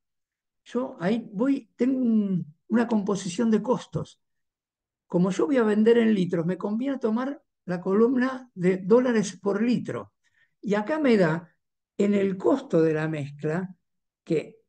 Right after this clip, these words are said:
la mezcla total tiene una densidad de uno veintitrés, el costo en litros es cero,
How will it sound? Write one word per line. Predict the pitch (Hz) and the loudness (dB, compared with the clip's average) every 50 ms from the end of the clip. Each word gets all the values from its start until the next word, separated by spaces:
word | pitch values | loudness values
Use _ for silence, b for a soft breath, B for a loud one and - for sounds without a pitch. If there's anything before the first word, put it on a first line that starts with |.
| _ _ - | _ _ -6
la | - 139 131 | -4 -2 0
mezcla | 165 190 175 - - 175 160 147 143 143 _ _ _ _ _ _ _ _ _ | 0 0 -2 0 0 0 0 0 -2 -6 _ _ _ _ _ _ _ _ _
total | - 135 139 139 - 196 185 170 160 165 175 - - - | -6 -4 -4 -2 0 0 2 2 2 0 -2 -6 -16 -10
tiene | - 165 170 170 | -4 -2 0 0
una | 170 160 160 | 2 0 0
densidad | 160 156 151 143 147 170 165 165 151 131 127 | 0 -2 -2 -4 -2 -2 0 0 0 0 -2
de | 135 | -2
uno | 156 175 180 170 165 | -2 0 2 2 2
veintitrés, | 175 190 190 185 185 220 226 220 233 202 180 175 175 170 - _ _ _ _ _ _ _ _ _ _ _ _ _ _ _ _ - | 2 2 2 0 0 0 0 2 2 2 2 2 0 -2 -6 _ _ _ _ _ _ _ _ _ _ _ _ _ _ _ _ -6
el | - 202 202 190 - | -2 -2 -2 -2 0
costo | 262 254 233 247 - - 233 | 0 0 0 0 -2 -2 -2
en | 233 247 | 0 2
litros | 269 277 233 170 - 202 214 226 220 - _ _ _ _ _ _ _ - | 2 2 2 2 2 0 0 0 -2 -6 _ _ _ _ _ _ _ -4
es | - 208 185 - - | -4 -4 -4 -4 -4
cero, | - 262 135 285 277 277 277 - - | -4 -4 -2 0 -2 -2 -4 -8 -14